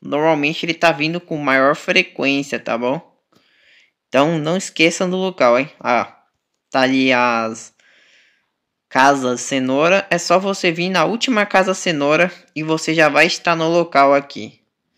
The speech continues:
Beleza? E na, aqui na Ilha Tartaruga ainda tem mais o sexto local, gente. Tem aqui as missão, ó. É as Question dois, se não me engano, ó. Question dois.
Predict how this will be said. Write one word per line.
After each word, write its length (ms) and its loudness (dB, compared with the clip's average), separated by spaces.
Beleza? 720 -2
E 100 -2
na, 160 4
aqui 220 -2
na 100 0
Ilha 140 4
Tartaruga 480 2
ainda 220 2
tem 200 -2
mais 320 0
o 60 -14
sexto 560 -4
local, 540 0
gente. 340 -14
Tem 240 2
aqui 220 2
as 160 6
missão, 480 0
ó. 220 -6
É 100 -2
as 220 -4
Question 480 0
dois, 180 -2
se 100 -14
não 80 -4
me 120 -6
engano, 200 -4
ó. 60 -6
Question 380 -6
dois. 320 -8